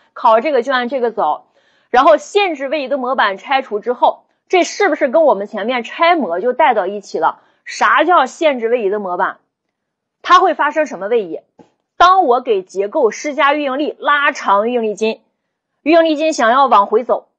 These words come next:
这个作用力就作用在构件两端，双向受压之后，这个构件会向上齐拱。它往上变，谁限制变形呀？侧模呗，对吧？侧模限制变形，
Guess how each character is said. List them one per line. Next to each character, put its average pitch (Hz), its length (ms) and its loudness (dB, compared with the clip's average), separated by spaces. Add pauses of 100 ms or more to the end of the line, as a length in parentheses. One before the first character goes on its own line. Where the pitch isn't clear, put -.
(220)
这 294 120 -4
个 277 80 4
作 285 100 0
用 254 120 0
力 214 240 -8
就 - 40 -20
作 254 140 0
用 214 100 -4
在 214 140 2
构 226 160 2
件 202 180 2
两 165 200 -6
端， 185 240 -4 (340)
双 339 300 2
向 330 180 2
受 294 180 -2
压 302 180 2
之 285 160 -6
后， 262 280 0
这 269 80 -8
个 247 60 -8
构 254 180 -2
件 233 180 2
会 233 160 2
向 220 320 -2
上 208 260 0
齐 190 220 -8
拱。 196 280 -4 (500)
它 381 180 6
往 233 260 2
上 285 460 0
变， 214 320 -8
谁 185 300 -6
限 302 260 -2
制 226 80 0
变 208 200 -6
形 165 140 -14
呀？ 165 200 -10
侧 415 280 2
模 180 260 0
呗， 175 200 0
对 285 120 2
吧？ 269 120 2
侧 403 260 0
模 196 200 0
限 214 180 -2
制 180 60 -6
变 185 180 -4
形， 180 200 -6